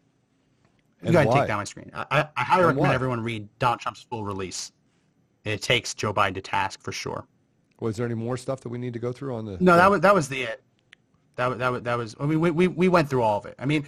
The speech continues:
Speaker 1: it, it feels like a, we're a broken record 'cause we've been talking about this for a year, but this is like the year in review. And we're gonna be doing years in review tomorrow.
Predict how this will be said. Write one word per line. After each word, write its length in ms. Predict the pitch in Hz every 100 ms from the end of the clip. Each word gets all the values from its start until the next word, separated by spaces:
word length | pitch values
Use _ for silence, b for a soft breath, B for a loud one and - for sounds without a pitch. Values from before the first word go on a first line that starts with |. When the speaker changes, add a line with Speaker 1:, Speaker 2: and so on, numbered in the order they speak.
| B B
Speaker 1:
it, 180 | 190 175
it 140 | 185
feels 360 | 180 247 262 -
like 160 | 196 170
a, 100 | 143
we're 160 | - 160
a 40 |
broken 300 | 143 160 151
record 240 | 143 135 -
'cause 160 | 123
we've 80 | 120
been 120 | 120
talking 260 | 107 147 131
about 200 | 120 117
this 140 | 127
for 200 | - 120
a 80 | 107
year, 340 | 104 113 139 143 b b
but 100 | 135
this 160 | 170 -
is 100 | 160
like 140 | 147
the 80 | 139
year 220 | 127 131
in 80 | 117
review. 260 | 104 98 - _ _ _ _ _ _ _ _ _
And 140 | 123
we're 120 | 135 147
gonna 120 | 151
be 100 | 143
doing 240 | 165 156
years 360 | 135 139 143 139
in 100 | 131
review 380 | 120 117 117 113
tomorrow. 640 | - 110 131 113 92 110